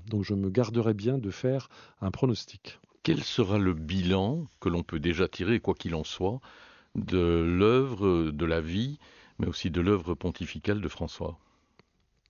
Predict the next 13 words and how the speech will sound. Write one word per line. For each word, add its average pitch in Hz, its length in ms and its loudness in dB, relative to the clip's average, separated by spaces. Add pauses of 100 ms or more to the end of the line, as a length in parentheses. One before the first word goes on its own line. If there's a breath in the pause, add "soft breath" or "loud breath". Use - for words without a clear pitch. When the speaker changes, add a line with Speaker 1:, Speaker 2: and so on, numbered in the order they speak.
(920 loud breath)
Speaker 1:
Bah, 113 160 4
écoutez, 127 340 2
de 101 120 -8
toute 117 180 -6
façon, 123 320 0
ça 110 180 2
restera 110 460 2
toujours 113 420 0
un 104 120 2
homme 113 160 2
venu 107 300 2
du 104 120 -4
Sud. 110 400 0